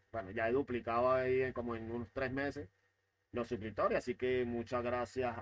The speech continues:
a ustedes que están aquí fielmente, no solamente suscritos al blog,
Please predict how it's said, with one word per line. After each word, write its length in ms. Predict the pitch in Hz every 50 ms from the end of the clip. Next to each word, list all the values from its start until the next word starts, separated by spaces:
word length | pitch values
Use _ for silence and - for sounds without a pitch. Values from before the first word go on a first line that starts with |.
| - -
a 120 | 120 110
ustedes 640 | 104 101 95 95 - - 151 160 170 175 175 180 175
que 100 | - -
están 260 | 123 - - 117 113 120
aquí 760 | 120 - - 131 135 135 139 139 139 139 139 139 139 135 123
fielmente, 840 | - - 139 139 135 135 135 139 139 139 139 139 - 143 143 143 135
no 200 | 123 131 123 117
solamente 880 | - 131 131 127 131 131 131 131 131 113 139 139 139 135 135 131 127 120
suscritos 600 | - - - 139 127 - 127 123 120 - 131 123
al 140 | 127 127
blog, 280 | 127 139 160 185 196